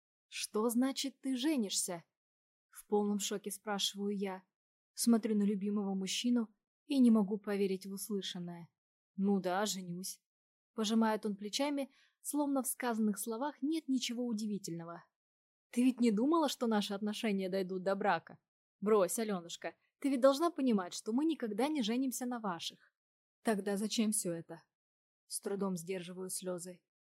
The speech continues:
«Затем, что мне хорошо с тобой. Так хорошо, как ни с кем другим». «Мой брак ничего не значит», пытается он притянуть меня к себе, но я не даюсь. Складываю на груди руки и отгораживаюсь невидимой стеной.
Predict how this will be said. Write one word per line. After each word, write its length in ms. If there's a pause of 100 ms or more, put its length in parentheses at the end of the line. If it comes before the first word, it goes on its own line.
(480)
«Затем, 420
что 200
мне 180
хорошо 440
с 80
тобой. 440 (480)
Так 200
хорошо, 380
как 200
ни 100
с 80
кем 200
другим». 480 (760)
«Мой 200
брак 280
ничего 280
не 120
значит», 440 (280)
пытается 480
он 80
притянуть 420
меня 180
к 60
себе, 360 (640)
но 100
я 220
не 120
даюсь. 480 (540)
Складываю 560
на 80
груди 320
руки 560
и 120
отгораживаюсь 760
невидимой 440
стеной. 560